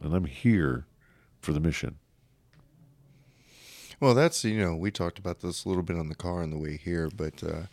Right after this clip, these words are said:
Speaker 2: I, I am still impressed by the culture that you've built,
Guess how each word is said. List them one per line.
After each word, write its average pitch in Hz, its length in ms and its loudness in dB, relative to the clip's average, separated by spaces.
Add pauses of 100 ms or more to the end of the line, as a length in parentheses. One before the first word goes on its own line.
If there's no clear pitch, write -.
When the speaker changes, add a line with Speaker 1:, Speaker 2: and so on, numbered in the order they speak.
(680)
Speaker 2:
I, 104 200 -2 (120)
I 123 200 4
am 107 260 4
still 95 540 2
impressed 85 560 -4
by 95 100 -4
the - 100 -6
culture 85 440 -2
that - 200 -6
you've 80 200 -10
built, 82 340 -6